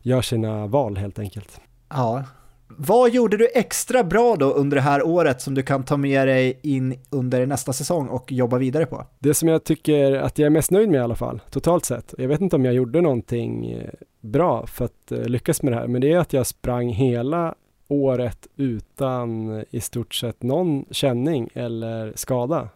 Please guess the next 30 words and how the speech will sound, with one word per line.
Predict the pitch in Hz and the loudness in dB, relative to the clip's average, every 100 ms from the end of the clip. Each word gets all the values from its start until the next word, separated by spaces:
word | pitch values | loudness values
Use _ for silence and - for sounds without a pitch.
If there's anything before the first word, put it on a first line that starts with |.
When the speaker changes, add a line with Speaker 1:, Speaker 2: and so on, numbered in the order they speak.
| - | -12
Speaker 1:
Jag | 113 | -10
tror | - | -4
inte | 147 - | -4 -2
jag | 117 | 0
har | 110 113 113 | 0 0 -2
nästan | 113 113 - 117 117 | -4 -6 -6 -6 -2
något | 143 - - | 0 0 0
pass | - 113 - | -2 -2 -6
som | 113 | -6
jag | 113 | -6
fick | 117 - - | -8 -12 -10
bryta | 120 117 - 123 | -4 -4 -6 -8
av | 117 120 120 120 117 110 | -6 -4 -4 -4 -4 -6
eller | 113 113 113 107 - - - - | -6 -6 -8 -8 -12 -20 -20 -20
ställa | - - 131 135 | -10 0 0 2
in | 139 156 135 | 2 2 2
på | 117 | 0
grund | 117 120 117 | -2 -2 -4
av | 117 | -4
någon | 117 113 | -4 -4
känning | 104 123 113 135 139 | -4 -2 0 0 0
och | |
sådär. | - 113 117 92 | -4 -8 -10 -10
Jag | 127 | -2
har | 123 | 2
haft | 131 - | 2 2
någon | 120 117 117 113 117 104 - | -2 -2 -4 -6 -8 -8 0
pyttegrej | - - - 120 120 127 131 113 | 0 0 -6 -4 0 2 2 -2
så | - | -6
här, | 127 120 | -10 -10